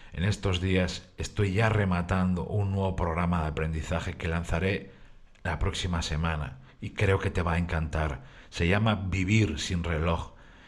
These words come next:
y te va a ayudar a ti a vivir más enfocado y a conquistar tus prioridades. Y en todo esto, los mini objetivos son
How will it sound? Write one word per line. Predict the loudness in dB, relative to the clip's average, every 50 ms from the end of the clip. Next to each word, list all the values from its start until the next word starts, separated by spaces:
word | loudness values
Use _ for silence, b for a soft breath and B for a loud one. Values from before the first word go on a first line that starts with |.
| B B B
y | B -4
te | 0 2 4
va | 4 6 6 6
a |
ayudar | 4 4 4 4 2 2 2 2 0
a | 0 -2
ti | -4 -4 -4 -2
a | -2 0
vivir | 0 0 0 0 0 0 0
más | 2 2 2 4 2
enfocado | 2 0 0 0 -2 -2 0 0 0 2 2 2 0 -2 -4 B B B B B
y | B -4
a | -2 -2
conquistar | -4 -6 -6 -6 -6 -8 -6 -2 -2 -2 -2 -2
tus | -4 -6 -4
prioridades. | -4 -6 -4 -4 -2 -2 0 -2 -2 -2 -4 -6 -6 -4 -2
Y | 0 0
en | 2 2
todo | 2 2 2 4 2 2
esto, | 2 0 -2 -4 -6 -8 -8 -8 -10 B B B B B B B B
los | -4 -2 -2 0 4
mini | 6 8 8 8 6 4
objetivos | 4 2 0 -2 -2 -4 -2 -2 -2 0 0 0 0 0
son | 0 0 0 0